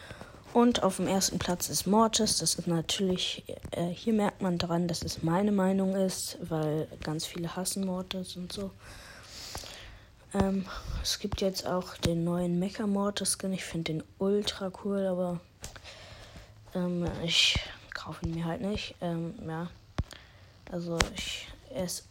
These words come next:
einfach ultra geil, dieser Skin. Ich check nicht. Wirklich, der ist so geil. Ich würd ihn mir so gern kaufen, aber es ist einfach zu viele. Es sind zu viele Gems,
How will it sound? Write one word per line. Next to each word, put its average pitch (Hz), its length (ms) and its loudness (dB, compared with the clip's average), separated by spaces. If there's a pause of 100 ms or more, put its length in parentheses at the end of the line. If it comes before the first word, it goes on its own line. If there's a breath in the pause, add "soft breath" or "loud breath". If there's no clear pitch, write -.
(120)
einfach - 400 -6
ultra 226 380 2
geil, 185 320 0
dieser 165 260 -4
Skin. 196 480 -6 (340)
Ich - 200 -10
check - 280 -4
nicht. 202 360 -4 (1000 loud breath)
Wirklich, 190 520 -4
der 190 120 -2
ist 180 120 -2
so 196 140 -4
geil. 208 220 0
Ich - 100 -8
würd 190 160 -6
ihn 190 100 -2
mir 185 100 -2
so 180 140 -4
gern 208 220 -6
kaufen, 185 400 -6
aber 165 200 -6
es 170 160 -6
ist 180 240 -6
einfach 170 300 -6
zu - 240 -10
viele. - 340 -10 (380)
Es - 120 -2
sind 180 160 -2
zu - 260 -8
viele 175 260 -8
Gems, 160 340 -2